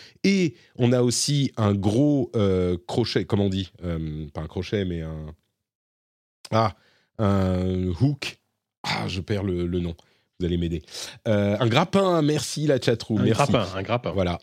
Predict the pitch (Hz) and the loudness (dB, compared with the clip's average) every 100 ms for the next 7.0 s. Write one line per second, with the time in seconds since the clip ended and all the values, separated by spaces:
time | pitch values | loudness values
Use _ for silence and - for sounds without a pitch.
0 | - 143 139 131 - 143 190 233 - 131 | 0 2 4 2 2 2 2 0 0 2
1 | 120 113 110 110 - 113 - 107 95 107 | 4 4 4 2 0 -2 2 2 2 0
2 | - 233 - 156 - 185 - 220 170 151 | 0 0 2 0 2 -2 0 2 2 2
3 | - - 285 320 _ _ _ - 101 185 | 0 -2 -4 -6 _ _ _ -4 0 2
4 | 190 - 143 131 135 139 117 110 104 101 | 2 0 0 2 2 2 0 2 2 2
5 | 117 104 110 202 147 113 127 - 160 151 | 0 0 0 0 2 2 2 2 2 2
6 | 123 - 107 98 95 90 87 85 71 - | 0 0 0 2 2 0 -2 -4 -6 -10